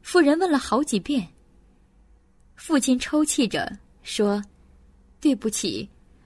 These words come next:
昨晚我们一夜没合眼，女儿太小了，真舍不得她。把不懂事的孩子送给别人，我们做父母的心太残酷了。与其把孩子送给别人，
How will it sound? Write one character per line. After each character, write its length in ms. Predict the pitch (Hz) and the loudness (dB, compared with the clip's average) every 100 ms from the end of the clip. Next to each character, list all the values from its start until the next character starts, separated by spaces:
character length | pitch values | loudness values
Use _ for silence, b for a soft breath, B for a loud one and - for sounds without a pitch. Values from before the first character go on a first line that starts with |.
| - | -12
昨 200 | - 277 | 2 4
晚 180 | 285 294 | 4 2
我 120 | 247 | 2
们 160 | 214 220 | 2 0
一 180 | 220 | 0
夜 140 | 302 311 | 0 0
没 180 | 214 226 | 0 -2
合 220 | - 190 | -2 0
眼， 320 | 202 170 - - _ _ _ - | 0 -2 -8 -20 _ _ _ 0
女 140 | 285 | 4
儿 180 | 220 240 | 4 2
太 300 | - 339 277 | 0 0 0
小 280 | - 214 180 | 4 4 4
了， 200 | 175 196 _ _ | -2 -6 _ _
真 200 | - 339 | -2 0
舍 280 | 339 - 214 | 0 2 2
不 140 | 202 247 | 2 0
得 200 | 202 170 | 0 -4
她。 280 | - 180 - - - - _ _ _ - | -8 -14 -16 -20 -20 -20 _ _ _ -2
把 140 | 294 | 0
不 180 | 294 359 | 4 2
懂 180 | 285 233 | 4 2
事 180 | - 320 | 2 2
的 100 | 262 | 2
孩 300 | - 208 233 | 2 2 2
子 140 | 302 | 0
送 240 | 285 359 294 | -2 -4 0
给 140 | 214 | 0
别 240 | 202 196 | 0 0
人， 240 | 233 208 220 _ _ _ | 2 0 -2 _ _ _
我 100 | 302 | 4
们 160 | 262 294 | 4 4
做 160 | 330 | 0
父 200 | 311 359 | 2 0
母 260 | 302 220 190 | 2 0 0
的 220 | 202 214 - - | -2 -2 -6 -8
心 320 | - 320 339 | -2 0 0
太 320 | 339 - 349 | -6 -2 0
残 320 | 262 - 190 214 | 0 -2 -4 -4
酷 300 | - 254 214 | -4 0 0
了。 280 | 165 208 - _ _ _ _ _ _ _ _ _ - | 0 -4 -12 _ _ _ _ _ _ _ _ _ -12
与 140 | - 262 | -2 0
其 200 | - 330 | 2 2
把 140 | 302 | 0
孩 340 | 240 - 208 247 | -6 -6 -2 0
子 140 | 339 | 0
送 220 | - 277 | 0 0
给 140 | 214 185 | 0 0
别 180 | 190 | 0
人， 280 | 196 185 196 | 0 0 -4